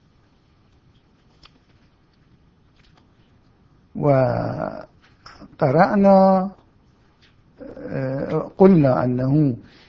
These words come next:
بغض النظر عن الروايات الكثيرة التي قرأناها،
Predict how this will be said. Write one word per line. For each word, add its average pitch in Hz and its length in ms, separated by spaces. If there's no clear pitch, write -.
بغض 185 460
النظر 143 440
عن 135 240
الروايات 131 920
الكثيرة 151 800
التي 123 500
قرأناها، 139 1160